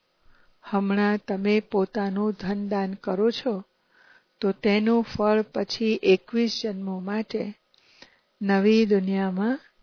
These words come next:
મળે છે. આ બધી વાતો સમજવાની છે.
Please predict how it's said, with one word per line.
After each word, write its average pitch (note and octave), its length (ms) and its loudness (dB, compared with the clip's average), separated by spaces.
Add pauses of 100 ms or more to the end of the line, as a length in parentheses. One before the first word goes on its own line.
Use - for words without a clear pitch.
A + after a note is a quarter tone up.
(520)
મળે G3 360 2
છે. G3+ 320 -8 (880)
આ A#3 220 2
બધી G3+ 600 -4
વાતો G#3+ 720 -2 (680)
સમજવાની G3 880 -2
છે. G3 380 -6